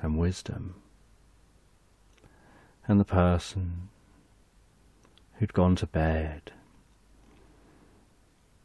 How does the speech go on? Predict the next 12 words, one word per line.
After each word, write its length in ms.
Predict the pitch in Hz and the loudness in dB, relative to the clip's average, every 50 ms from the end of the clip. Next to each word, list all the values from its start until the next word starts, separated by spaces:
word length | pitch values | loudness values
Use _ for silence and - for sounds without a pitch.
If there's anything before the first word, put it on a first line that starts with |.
| - _ _ _ _ _ _ _ _ _ _ _ _ _ _ _ _ _ _ _ _ _ _ _ _ _ _ - _ - _ - _ _ - - | -20 _ _ _ _ _ _ _ _ _ _ _ _ _ _ _ _ _ _ _ _ _ _ _ _ _ _ -20 _ -20 _ -20 _ _ -10 -4
awoke 520 | 113 107 98 101 104 101 101 98 - - - | -2 2 6 6 8 8 6 4 2 0 0
in 100 | 98 92 | 0 2
the 60 | 90 | 2
morning, 640 | 85 80 78 76 76 73 76 73 73 73 76 - - - - _ _ _ _ _ _ _ _ _ _ _ _ _ _ _ _ _ _ _ _ _ _ _ _ _ _ _ _ _ - - _ - - - - - _ - _ _ _ _ - _ _ _ _ _ _ _ _ _ _ _ - _ _ _ _ _ _ _ _ _ - | 2 0 0 0 -2 -2 -4 -4 -6 -8 -10 -14 -16 -20 -20 _ _ _ _ _ _ _ _ _ _ _ _ _ _ _ _ _ _ _ _ _ _ _ _ _ _ _ _ _ -20 -20 _ -20 -20 -20 -20 -20 _ -20 _ _ _ _ -20 _ _ _ _ _ _ _ _ _ _ _ -20 _ _ _ _ _ _ _ _ _ -20
feeling 680 | - - - 90 90 90 90 87 85 87 90 90 87 85 | -8 0 4 4 6 6 4 4 2 0 -2 -4 -4 -4
like 280 | 82 80 80 82 - | -2 -2 -2 -4 -6
he'd 160 | - - - | -8 -10 -6
had 180 | - 87 82 _ | -4 -6 -6 _
the 80 | - 82 | -4 -4
most 280 | 80 80 80 78 - | -2 -2 -2 -4 -6
profound 800 | - - - - - 82 82 82 80 82 85 82 82 82 82 78 | -8 -8 -8 -4 -2 0 0 2 2 2 0 0 -2 -2 -2 -4
insight, 640 | 80 73 73 73 - - - 98 - - - - | -4 -4 -6 -6 -8 -10 -10 -10 -10 -10 -12 -16